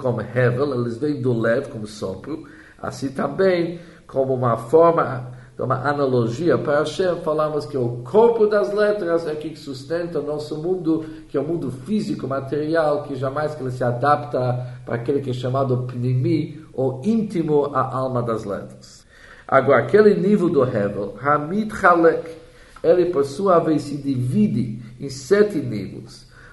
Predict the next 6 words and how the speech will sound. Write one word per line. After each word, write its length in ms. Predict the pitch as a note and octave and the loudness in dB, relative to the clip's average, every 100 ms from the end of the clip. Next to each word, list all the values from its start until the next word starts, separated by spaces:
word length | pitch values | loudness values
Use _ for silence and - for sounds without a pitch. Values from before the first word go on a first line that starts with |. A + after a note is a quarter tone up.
| - | -2
Lezayin 840 | B2+ B2 B2 D3+ F#3 F#3 F3 E3+ | 2 2 4 6 6 6 2 0
havalim 760 | D3+ D3+ C3+ B2 B2 B2 E3+ E3 | -2 0 0 2 0 0 -4 -6
shebekohelet, 920 | - C3 A#2 D#3 D#3 D#3 D#3 C#3+ B2+ | -6 -6 -4 -2 -2 0 0 0 -2
sete 440 | B2 - F3 - D#3 | -8 -2 -2 -2 -6
vezes 600 | C3 D3+ D3+ C3 B2+ B2 | -2 0 0 -2 -8 -4
hevel 480 | D3 D3+ C#3+ C3+ | -2 2 2 2